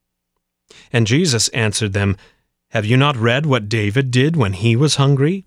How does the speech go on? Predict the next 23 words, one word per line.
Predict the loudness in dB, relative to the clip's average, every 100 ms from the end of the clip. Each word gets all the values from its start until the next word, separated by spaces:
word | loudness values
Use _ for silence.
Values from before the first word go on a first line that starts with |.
| _
he | -4 0 2 2
and | 0
those | 0 0 -2
who | -2
were | -2
with | 0 -2
him? | 0 0 -2 -4 _ _ _ -20 -8
How | -4 -2
he | -4 -2
entered | -2 0 0 -2
the | -2 -2
house | -2 -2
of | -6
God | -2 0 0
and | -2 -4
took | -2 -2 -2
and | -6 -4
ate | -4 -4 -4
the | -4
bread | -2 0 0
of | -4
the | -6
presence, | -8 -6 -6 -6 -10 -10 -10 -10